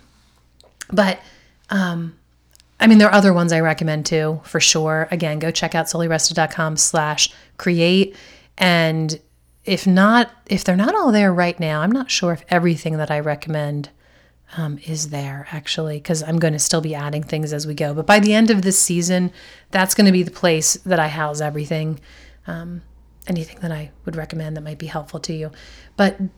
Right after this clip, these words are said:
you don't have to spend anything. You really don't. If you wanna put in the time and you're willing to talk to a lot of people, try a lot of different things, really listen to your audience,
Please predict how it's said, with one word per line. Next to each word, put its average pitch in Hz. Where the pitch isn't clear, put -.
you 220
don't 226
have 180
to -
spend 170
anything. 156
You 185
really 165
don't. 156
If 170
you 185
wanna 196
put 196
in 185
the 170
time 175
and 160
you're 170
willing 185
to 165
talk -
to -
a -
lot 160
of 160
people, 277
try -
a 165
lot 160
of 175
different 180
things, 190
really 180
listen 180
to 185
your 175
audience, 185